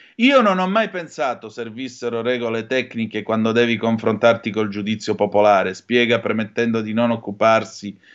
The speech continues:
di riforme istituzionali nel suo partito. Un'accortezza, al pari del sostanziale non intervento nella partita da parte di Fratelli d'Italia,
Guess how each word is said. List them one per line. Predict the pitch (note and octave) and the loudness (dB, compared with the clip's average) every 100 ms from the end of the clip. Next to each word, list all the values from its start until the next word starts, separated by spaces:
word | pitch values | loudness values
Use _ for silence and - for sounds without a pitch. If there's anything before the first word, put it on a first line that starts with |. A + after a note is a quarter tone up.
| _ | _
di | - A#2+ | -4 -2
riforme | A#2+ C#3+ D3 C3+ | 2 2 4 2
istituzionali | B2 A2+ A2+ A#2+ A#2 A2+ A#2+ A#2+ | -2 -6 -10 -8 -4 0 2 0
nel | A2+ A2 | -2 -6
suo | - G2 | -8 -6
partito. | G2 - G2 F#2 - - _ _ _ _ | -6 -6 -12 -12 -14 -20 _ _ _ _
Un'accortezza, | D#3 G#3 G#3 G#3+ F#3+ F3 B2 - A2 F2 | 0 0 2 0 4 2 2 -2 -8 -6
al | - G2+ G2 | -6 -8 -2
pari | B2 B2+ A#2 | 0 2 0
del | G#2+ G#2 | -6 -10
sostanziale | A#2 A2 A2+ A2 C3+ B2+ A2+ | -10 -8 -8 -6 0 2 2
non | G#2+ B2+ D#3+ E3 | -2 -2 -2 0
intervento | D3+ B2+ B2 A2+ C3+ C3 A2+ A2 | -4 -2 -2 0 0 0 -2 -4
nella | G2+ G#2 G#2 | -6 -2 -2
partita | G2+ - - A#2+ G2 | 0 -4 -4 -4 -2
da | G2 | -2
parte | F#2+ A2 - | 0 0 -2
di | F#2+ | -8
Fratelli | F#2 G#2 A#2 A#2 D#3 | -6 -4 -2 -2 -2
d'Italia, | F#3+ F#3 A#2+ A2 G#2+ | -2 2 4 4 0